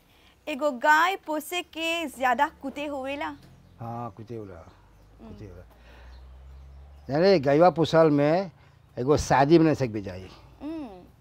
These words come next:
Speaker 2: हम्म? एगो खुशहाली में नहीं सकबे जाई। और तो आज में पिकनिक जालन सा, कितना बोले सा जाए के,
Speaker 1: हाँ।
Speaker 2: नहीं सकेला जाए। गाय संगे, नहीं सकबे जे कहूँ कुछ हो जाए।
Speaker 1: हम्म।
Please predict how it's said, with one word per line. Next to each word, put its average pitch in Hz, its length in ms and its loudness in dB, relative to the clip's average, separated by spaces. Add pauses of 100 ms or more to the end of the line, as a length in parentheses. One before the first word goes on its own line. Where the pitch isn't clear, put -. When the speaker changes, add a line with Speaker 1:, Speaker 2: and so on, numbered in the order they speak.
(400)
Speaker 2:
हम्म? 180 240 -12 (680)
एगो 151 180 -2
खुशहाली 175 460 4
में 208 80 4
नहीं 185 100 0
सकबे 151 260 -2
जाई। 107 320 -10 (840)
और 135 80 -8
तो 151 140 -4
आज 170 160 4
में 190 420 4
पिकनिक 175 300 -2
जालन 160 280 2
सा, 107 300 -16 (720)
कितना 147 300 -6
बोले 131 320 -6
सा 120 120 -12
जाए 107 220 -14
के, 95 120 -18
Speaker 1:
हाँ। - 420 -18
Speaker 2:
नहीं 147 180 -4
सकेला 123 260 -10
जाए। 104 320 -18 (1120)
गाय 113 220 -10
संगे, 95 340 -18 (1160)
नहीं 117 120 -12
सकबे 110 220 -12
जे 104 100 -16 (420)
कहूँ 117 200 -10
कुछ 107 180 -14
हो 107 80 -10
जाए। 92 260 -18 (480)
Speaker 1:
हम्म। 254 240 -16